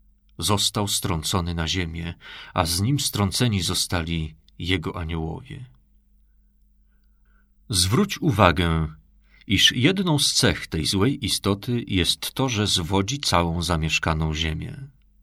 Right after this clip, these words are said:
Wyspecjalizowany raczej w zwodzeniu niż przemocy szatan przekonuje ludzi,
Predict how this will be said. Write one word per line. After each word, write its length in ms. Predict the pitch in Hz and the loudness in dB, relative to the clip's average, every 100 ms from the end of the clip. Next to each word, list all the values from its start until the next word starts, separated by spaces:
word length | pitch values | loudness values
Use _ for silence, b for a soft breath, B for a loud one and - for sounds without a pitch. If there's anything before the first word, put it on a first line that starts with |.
| b b b b b b b | b b b b b b b
Wyspecjalizowany 1120 | 92 101 - 110 98 107 101 95 92 135 131 95 | 0 2 4 2 2 2 2 4 4 4 4 4
raczej 400 | 90 - 92 85 | 2 2 2 2
w 120 | 85 | 0
zwodzeniu 920 | 80 82 82 131 147 82 82 80 107 - | -2 0 2 2 2 0 -2 -4 -8 -6
niż 240 | 92 82 - | -4 -4 -2
przemocy 600 | - 87 87 98 - 104 | 0 2 2 0 0 2
szatan 520 | - 82 - 98 104 | 4 4 2 -2 -2
przekonuje 640 | - 95 - 87 127 113 | -2 0 0 0 0 2
ludzi, 460 | 95 127 98 101 | 2 0 0 0